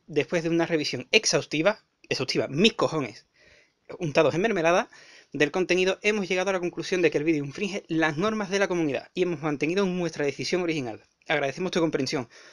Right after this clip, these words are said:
porque yo no estoy comprendiendo nada, yo no entiendo qué coño está pasando aquí, pero ese vídeo me lo han borrado.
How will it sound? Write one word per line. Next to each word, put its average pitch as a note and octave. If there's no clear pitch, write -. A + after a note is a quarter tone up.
porque D#3+
yo D#3
no D#3
estoy C3+
comprendiendo C3
nada, E3+
yo F3
no D#3
entiendo D3+
qué F3
coño D#3
está F#3+
pasando F#3
aquí, E3
pero G3+
ese F#3+
vídeo F3+
me D3
lo C#3
han C#3
borrado. A2+